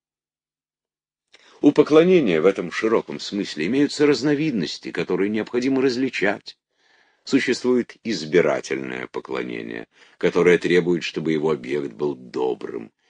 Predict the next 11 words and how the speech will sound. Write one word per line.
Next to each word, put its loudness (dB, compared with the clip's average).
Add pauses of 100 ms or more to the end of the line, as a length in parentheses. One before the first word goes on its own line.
(160)
и 2
не 4
приемлет -2
злого -8
объекта. -14 (720)
С -6
другой 4
стороны, -6
существует -2
бесстрастное 0
поклонение -2